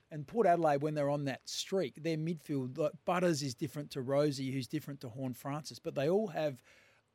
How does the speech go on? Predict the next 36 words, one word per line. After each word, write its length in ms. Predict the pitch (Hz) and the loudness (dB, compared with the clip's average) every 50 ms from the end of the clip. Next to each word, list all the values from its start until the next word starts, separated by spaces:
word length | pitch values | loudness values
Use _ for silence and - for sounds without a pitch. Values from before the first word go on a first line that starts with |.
| _ _ _ | _ _ _
weapons 720 | 147 135 170 185 185 - 165 147 - - - - - - 233 | -2 2 2 2 2 0 -4 -8 -8 -10 -12 -12 -12 -10 -4
where 280 | 151 156 156 151 147 139 | 0 2 4 4 4 4
they 180 | 143 139 147 | 2 2 2
can 280 | 143 - 143 135 127 113 _ | 0 -2 -6 -6 -8 -6 _
burst 320 | 156 151 147 135 - - | 0 2 2 0 0 0
out. 280 | 139 139 131 110 - _ _ _ _ - _ - _ | 2 2 2 2 -2 _ _ _ _ -20 _ -18 _
And 100 | - 151 | -2 2
that's 180 | 185 226 220 - | 2 2 2 2
why 220 | 233 220 202 170 | 4 6 6 6
I 60 | 147 | 4
think 320 | 127 - 147 120 131 - _ | 2 -2 -6 -6 -6 -10 _
Port 180 | - 160 147 | -6 -2 0
Adelaide 320 | 143 139 135 131 120 123 123 - | 0 0 0 0 -2 -4 -4 -2
erred. 340 | 143 156 156 143 120 123 135 | 0 2 2 2 0 0 -4
I 60 | 143 | -6
think 240 | 143 - 202 202 - _ _ _ _ _ _ _ _ _ _ _ _ _ | -4 -4 -6 -6 -6 _ _ _ _ _ _ _ _ _ _ _ _ _
whilst 320 | - 147 180 202 202 - - | -2 2 2 4 4 2 2
those 240 | - 165 156 135 - | 2 2 2 2 2
guys 400 | - 156 151 147 147 139 135 127 | 2 4 6 6 6 6 4 2
all 300 | 151 151 151 147 147 160 | 2 2 2 2 0 0
had 240 | 143 147 147 139 | 0 -2 -2 -2
the 100 | 135 139 | 0 -2
ability 300 | 135 127 147 143 139 131 | -2 2 2 2 2 2
to 80 | 120 117 | 0 -2
run, 480 | 113 113 156 180 202 170 123 117 131 160 _ _ _ _ _ _ _ _ _ | -4 -4 -2 -2 0 -2 -2 -4 -8 -12 _ _ _ _ _ _ _ _ _
uh, 220 | - 135 131 131 139 | -6 -4 -4 -4 -4
you 140 | - 202 165 | -4 -2 0
still 320 | 156 - - - 240 247 220 | 0 2 4 4 4 4 6
need 380 | 185 185 190 196 202 190 151 | 6 6 6 6 6 6 4
some 340 | - - 175 147 135 131 120 - - | 2 0 2 0 -2 -4 -8 -8 -4
grunt 320 | 151 170 196 220 - _ | 0 0 0 0 -2 _
players, 400 | - - 156 135 127 120 123 127 | -2 0 0 0 0 -2 -2 -2
and 80 | 143 139 | -2 -2
I 40 | |
just 260 | 147 156 170 - - _ | -2 -2 -6 -8 -10 _
couldn't 300 | - 180 175 147 143 | -8 -6 -6 -6 -6